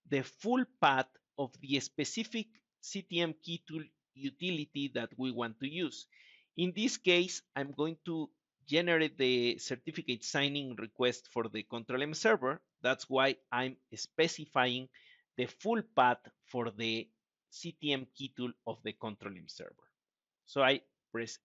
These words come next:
enter to run the command. And the command, uh, tell me that the certificate signing request has been created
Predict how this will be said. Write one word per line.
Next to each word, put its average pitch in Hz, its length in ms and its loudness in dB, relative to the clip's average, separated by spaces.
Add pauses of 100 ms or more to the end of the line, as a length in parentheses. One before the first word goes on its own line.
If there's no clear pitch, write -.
enter 180 340 2
to 214 200 -4
run 185 340 0
the 165 400 4
command. 135 460 0 (1700)
And 175 320 6
the 190 80 6
command, 208 360 2 (200)
uh, 175 280 4 (800)
tell 208 220 8
me 160 400 -2
that 131 220 4
the 139 100 2
certificate 202 680 -2
signing 185 440 2
request 147 600 0
has 147 240 4
been 196 260 -4
created 147 560 2